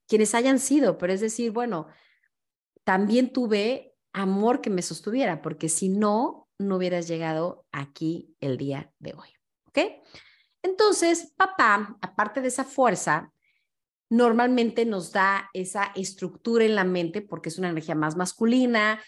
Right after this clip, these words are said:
es una energía de orden, es una energía de aterrizar, es una energía de poder implementar. Y hay personas que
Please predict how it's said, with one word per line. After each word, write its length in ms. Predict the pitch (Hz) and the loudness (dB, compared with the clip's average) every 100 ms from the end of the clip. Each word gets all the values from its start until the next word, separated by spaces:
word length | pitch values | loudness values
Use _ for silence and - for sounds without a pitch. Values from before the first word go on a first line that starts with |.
| _ _ | _ _
es 160 | - | -12
una 120 | 190 185 | -6 -6
energía 400 | 175 175 190 170 | -6 -4 -2 0
de 220 | 175 - | 0 2
orden, 580 | 214 226 196 190 185 - | 2 4 2 0 -2 -4
es 140 | 165 180 | -12 -10
una 100 | 185 | -6
energía 380 | 170 165 185 175 | -6 -4 -4 -2
de 100 | 175 | -4
aterrizar, 1120 | - 165 151 156 - - 226 208 208 202 - _ _ | -2 -4 -2 -4 -4 0 4 4 4 2 -8 _ _
es 160 | 180 - | -12 -4
una 140 | 220 | -2
energía 720 | 208 185 180 - 202 196 202 196 | 0 -2 -6 -4 0 2 0 -2
de 80 | 190 | -6
poder 300 | 180 185 208 | -4 -2 0
implementar. 880 | 208 190 185 185 175 - 208 160 - | -2 -2 -2 -4 -4 0 0 0 -4
Y 140 | 180 | -4
hay 160 | 190 196 | -4 -4
personas 680 | 226 - 226 190 190 208 | -6 -4 -4 -2 -2 -4
que 380 | - 165 160 | -4 -4 -4